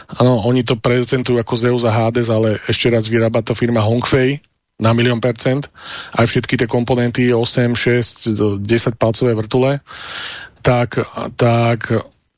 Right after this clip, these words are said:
tá, tá, tá pomerne je veľmi jednoduchá tá schéma toho dronu. Áno, veľmi jednoduchá. Hlavný mozog, kontrola systému, bol voľne dostupný Orange P zero tri, možno starší, možno novší, ale ja by som tam dal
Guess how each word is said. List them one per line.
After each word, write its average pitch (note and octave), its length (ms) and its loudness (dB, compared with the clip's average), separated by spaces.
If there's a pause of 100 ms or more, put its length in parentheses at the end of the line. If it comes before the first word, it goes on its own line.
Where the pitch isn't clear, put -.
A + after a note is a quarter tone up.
(120)
tá, A#2+ 160 0
tá, A#2+ 240 -2
tá B2+ 160 0
pomerne C#3+ 560 0 (160)
je B2+ 160 0
veľmi C#3 400 0
jednoduchá C#3 400 -2
tá G#2 140 -4
schéma A2+ 340 0
toho G#2 240 0
dronu. G#2 320 0 (220)
Áno, A2+ 260 2
veľmi A#2 320 2
jednoduchá. G#2+ 320 -2
Hlavný C#3+ 320 2
mozog, C3+ 480 -2
kontrola B2 400 0
systému, B2 560 -2 (560)
bol A#2+ 240 2
voľne C3 240 2
dostupný B2+ 560 0
Orange C3 380 0
P B2+ 160 0
zero A#2+ 240 2
tri, A#2 260 -2 (800)
možno B2 320 0
starší, B2+ 400 -2
možno A#2+ 240 0
novší, A#2+ 400 0
ale A#2 160 2
ja A#2 80 2
by A#2 80 -6
som B2+ 160 -2
tam A#2 160 0
dal A#2 160 2